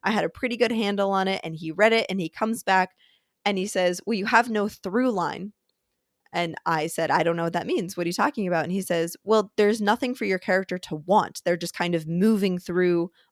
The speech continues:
all of these scenes, and they're reacting to what you're,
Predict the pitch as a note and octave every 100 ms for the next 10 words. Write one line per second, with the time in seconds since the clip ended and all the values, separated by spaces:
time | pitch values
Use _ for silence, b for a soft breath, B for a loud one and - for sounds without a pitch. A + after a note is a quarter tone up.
0 | - F#3+ F#3+ E3 E3 - - B3+ G3 D#3+
1 | E3 D#3+ D3+ E3 E3+ A3 - F3+ D3+ F#3
2 | b b b b - G3 E3+ E3+ E3+ E3+
3 | D#3